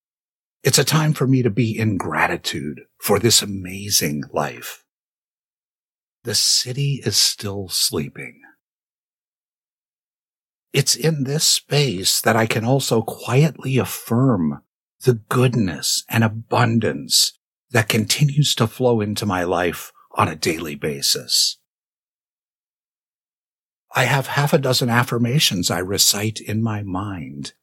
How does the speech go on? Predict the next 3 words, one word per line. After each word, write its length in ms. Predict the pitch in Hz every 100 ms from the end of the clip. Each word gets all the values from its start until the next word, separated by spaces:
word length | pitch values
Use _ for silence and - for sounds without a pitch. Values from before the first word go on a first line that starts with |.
| _ _
each 560 | 117 127 127 - - - _ -
twenty-one 680 | - 113 104 92 92 80
times. 760 | 76 92 76 65 65 64 -